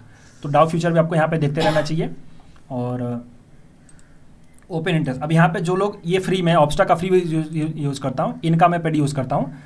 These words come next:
आप लोग इनका मत लो, क्योंकि ये, अ, Opsta वाला ठीक रहेगा आपके लिए, आप नए हो तो। ओके, तो यहाँ पे हम देखते हैं, अब यहाँ पे इसको समझते हैं। तो आपका देखिए, यहाँ पे पुट में सत्रह चार सौ में put का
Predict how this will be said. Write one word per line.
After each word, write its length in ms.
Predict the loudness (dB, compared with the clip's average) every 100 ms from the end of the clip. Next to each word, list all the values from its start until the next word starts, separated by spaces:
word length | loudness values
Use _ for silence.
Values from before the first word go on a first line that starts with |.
| -8 0
आप 160 | 0
लोग 120 | 2 0
इनका 200 | 4 6
मत 180 | 4
लो, 100 | 2
क्योंकि 380 | -2 -2 -2 -4 -2
ये, 420 | 0 2 0 -8 -18 -20 -20 -20 -20 -6
अ, 260 | -2 0 0
Opsta 140 | 4
वाला 180 | 4 4
ठीक 240 | 4 4 4
रहेगा 200 | 4 4
आपके 180 | 2
लिए, 100 | 0
आप 140 | 0 0
नए 160 | 0
हो 140 | 2 0
तो। 200 | -4 -8 -12 -20 -20 -14
ओके, 420 | -8 -6 -6 -10 -20 -20 -14
तो 60 | -2
यहाँ 140 | 0
पे 120 | 2 2
हम 120 | 2
देखते 220 | 0 0
हैं, 80 | 2
अब 100 | 2
यहाँ 240 | 4 4
पे 100 | 2
इसको 180 | -2 -4
समझते 340 | 0 0 2
हैं। 80 | 2
तो 60 | 2
आपका 220 | 2 2
देखिए, 240 | 0 0
यहाँ 120 | 2 0
पे 140 | 0
पुट 340 | -6 -4 -2
में 220 | 0 -2 -2
सत्रह 280 | -2 0 2
चार 240 | 4 4
सौ 120 | 2
में 200 | -2 -2
put 160 | -2 0
का 40 | 2